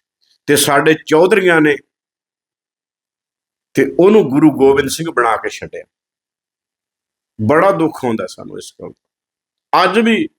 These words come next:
ਭਿੰਡਰਾਂਵਾਲੇ ਦੀਆਂ ਜਿਹੜੀਆਂ ਭੇਡਾਂ ਨੇ ਨਾ, ਉਹ ਗੁਰੂ ਕਲਗੀਧਰ ਸੱਚੇ ਪਾਤਸ਼ਾਹ ਦੇ ਬਰਾਬਰ ਸਮਝਦੇ ਨੇ। ਤੇ ਪਰ ਉਹ,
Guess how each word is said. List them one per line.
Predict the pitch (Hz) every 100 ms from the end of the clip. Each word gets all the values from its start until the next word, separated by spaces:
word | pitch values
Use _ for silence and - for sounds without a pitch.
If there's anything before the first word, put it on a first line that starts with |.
| _ _ _ _ _ _ -
ਭਿੰਡਰਾਂਵਾਲੇ | 180 131 139 156 160
ਦੀਆਂ | 165
ਜਿਹੜੀਆਂ | 170 185
ਭੇਡਾਂ | 180 170 117 139
ਨੇ | 127
ਨਾ, | 139 - _ _ _ _ _ _ _ _ _ _ _ _ _
ਉਹ | 165 190 208 123
ਗੁਰੂ | 151 180
ਕਲਗੀਧਰ | - 151 156 170 175
ਸੱਚੇ | - 143 143
ਪਾਤਸ਼ਾਹ | - 131 127 135
ਦੇ | 127 131 - _ 104
ਬਰਾਬਰ | 117 120 196 107
ਸਮਝਦੇ | - 87 104 -
ਨੇ। | - _ _ _ _ _ _ _ _ _ _ _ -
ਤੇ | 113 113
ਪਰ | 135 139
ਉਹ, | 156 170 196